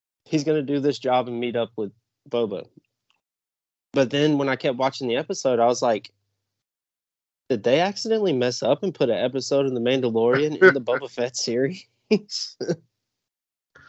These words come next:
Speaker 2: Um, yeah, hopefully Elizabeth will be on to talk about that, 'cause she, she had some, some interesting questions and comments. So, um,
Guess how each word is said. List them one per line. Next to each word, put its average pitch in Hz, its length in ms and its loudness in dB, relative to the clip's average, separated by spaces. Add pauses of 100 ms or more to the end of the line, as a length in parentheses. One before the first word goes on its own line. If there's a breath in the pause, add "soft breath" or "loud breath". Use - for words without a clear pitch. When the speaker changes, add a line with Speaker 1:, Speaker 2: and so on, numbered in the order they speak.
(300 soft breath)
Speaker 2:
Um, 104 500 0
yeah, 117 220 -2
hopefully 143 400 0
Elizabeth 110 560 -4
will 95 80 -16
be 98 140 -6
on 92 160 -10
to 87 80 -10
talk 92 220 -8
about 87 240 -10
that, 87 220 -8
'cause 92 140 -8
she, 113 260 0
she 135 220 2
had 147 220 6
some, 98 280 -6 (360 soft breath)
some 98 360 -8 (200)
interesting 107 580 -2
questions 92 640 -2
and 87 160 -10
comments. 82 760 -10
So, 85 360 -8 (640 loud breath)
um, 82 420 -2